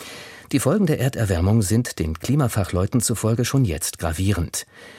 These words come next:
Hitzewellen träten häufiger auf und würden stärker. Insbesondere in Südeuropa hätten Dürren Waldbrände befeuert. Zudem seien Gletscher in allen europäischen Regionen weiter geschmolzen.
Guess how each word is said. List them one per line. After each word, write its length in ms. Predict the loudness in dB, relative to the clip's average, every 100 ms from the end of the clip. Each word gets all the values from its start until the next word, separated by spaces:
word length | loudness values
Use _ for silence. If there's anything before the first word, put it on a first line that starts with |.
| -12
Hitzewellen 600 | -2 0 2 2 4 2 2
träten 360 | 0 0 2
häufiger 480 | 2 2 2 0 0
auf 300 | 2 0 2
und 260 | 2 2 0
würden 300 | 0 2 0
stärker. 540 | 2 0 0 -2 -6 -12 _ _ -2
Insbesondere 600 | 0 0 2 4 4 4
in 140 | 2
Südeuropa 720 | 4 2 0 0 0 0 2
hätten 380 | 2 0 -4 -4
Dürren 380 | 0 2 2 2
Waldbrände 580 | 0 -2 -2 -2 -2 0
befeuert. 580 | 0 2 0 0 -8 -16 _ -20 -18 -14 -4
Zudem 380 | 0 2 4
seien 300 | 4 4 4
Gletscher 480 | 2 0 0 0 0
in 180 | 0 -2 -2
allen 260 | 0 2
europäischen 640 | 2 0 -4 -2 -2 0 -2
Regionen 540 | 0 0 2 4 2 0
weiter 480 | -4 -2 -2 -4 -4
geschmolzen. 680 | -4 -2 -2 -2 -6 -8